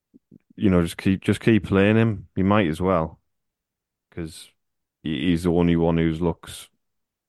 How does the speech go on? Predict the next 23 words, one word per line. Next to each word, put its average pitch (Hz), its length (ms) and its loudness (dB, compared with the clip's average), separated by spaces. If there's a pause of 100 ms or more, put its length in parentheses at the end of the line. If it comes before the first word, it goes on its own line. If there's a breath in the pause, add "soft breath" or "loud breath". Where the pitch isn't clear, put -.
(100)
like 80 180 -4
he 78 80 -12
could - 300 -4
do 87 180 0
something 85 280 -6
given 85 220 -8
the 85 80 -4
run 85 140 -2
of 82 60 -6
games. 104 340 0
And 95 100 -2
now 90 160 2
he's 87 180 0
got, 85 240 -2
what, 87 240 -4 (460)
two 113 440 -2
goals 117 300 -2
in 123 60 -6
his 120 100 -8
last 120 240 -8
three 143 200 -6
starts, - 600 -6 (420)
probably? 185 460 -6